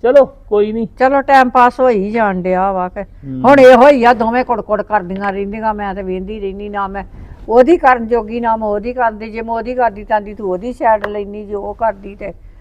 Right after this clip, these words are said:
Speaker 2: ਉਹ ਆਂਦੀ ਆ ਤੂੰ ਉਹਦੀ ਸਾਈਡ ਲੈਨੀ। ਮੈਂ ਤੇ ਸਗੋਂ ਵਿਚਕਾਏ ਪੁੱਤ ਫਸੀ। ਮੈਂ ਤਾਂ ਨਹੀਂ, ਮੈਨੂੰ ਫਾਰਗ ਕਰੋ ਵਿੱਚੋਂ।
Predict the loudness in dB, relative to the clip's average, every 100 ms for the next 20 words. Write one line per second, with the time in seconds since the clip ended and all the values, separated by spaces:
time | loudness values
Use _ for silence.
0 | -20 -4 6 8 8 6 0 0 0 -4
1 | -2 -2 -2 2 2 2 0 -4 -2 0
2 | -2 -2 -10 -8 -8 -8 -4 -2 -2 -2
3 | -6 -8 -10 -10 -10 -12 -14 -12 2 6
4 | 6 4 0 0 2 0 4 4 4 2
5 | 0 0 -2 -4 -8 -14